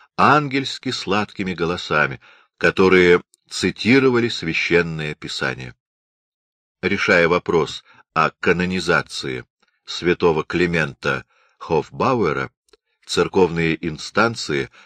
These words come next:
учли и дьявольское наваждение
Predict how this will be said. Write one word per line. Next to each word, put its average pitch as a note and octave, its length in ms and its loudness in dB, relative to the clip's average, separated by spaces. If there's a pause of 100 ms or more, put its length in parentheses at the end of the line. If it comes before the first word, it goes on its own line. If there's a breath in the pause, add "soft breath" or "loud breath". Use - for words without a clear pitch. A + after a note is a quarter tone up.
(160 soft breath)
учли F2+ 580 0
и A2+ 200 0
дьявольское G2+ 880 2
наваждение G2 880 0